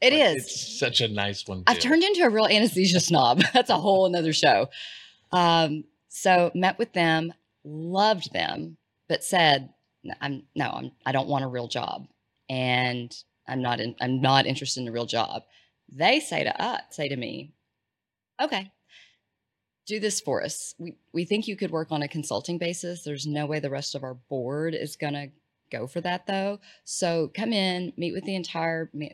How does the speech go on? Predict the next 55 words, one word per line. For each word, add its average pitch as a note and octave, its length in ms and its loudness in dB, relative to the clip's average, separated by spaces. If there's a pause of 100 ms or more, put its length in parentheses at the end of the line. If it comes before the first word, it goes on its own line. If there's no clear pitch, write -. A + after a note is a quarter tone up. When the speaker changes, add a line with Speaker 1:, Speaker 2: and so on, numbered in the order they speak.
Speaker 1:
they - 80 -12
call D3 160 -4
them C#3+ 60 -2
the C#3+ 80 -2
management C3+ 420 -6
committee C3 280 -8
there, B2+ 180 -6
"meet C#3+ 160 0
with - 80 -6
the G3+ 80 -4
management D3+ 480 -2
committee, C#3 540 -6
and C3+ 400 -6 (640)
then, D#3+ 500 -2 (440)
you D#3+ 160 -12
know, - 80 -16 (200)
Speaker 2:
We'll - 1000 -20
Speaker 1:
throw G3 140 0
Speaker 2:
figure C3+ 160 6
Speaker 1:
us B2 60 6
Speaker 2:
it - 20 6
Speaker 1:
a - 40 0
Speaker 2:
out. - 60 -4
Speaker 1:
consulting, C#3+ 520 0
so-, - 200 -4
something." D#3 360 2
Speaker 2:
Yeah. A#2 60 -4 (180)
Speaker 1:
Yeah, - 40 -8 (100)
just - 220 -6
do C#3 120 0
it. - 800 -10
<clears throat> - 100 -20
Okay, D3+ 520 2
sure. - 360 0 (200)
I G3+ 80 -8
go G#3 120 -4
do F#3+ 140 -4
that. C3 400 4 (500)
It E3+ 60 -4
goes F3 220 -2
great. D#3 380 2 (120)
I E3 60 -4
really E3 300 -4
like D#3 260 -8
them. D3 280 -2
They D3+ 140 -2
really D3+ 220 -4
like C#3+ 200 -6
me. C#3 280 -4
Seems D3+ 260 -6
like D3 140 -8
a - 20 -6
really C#3 180 -6
good C#3 160 -12
fit. C3 320 -6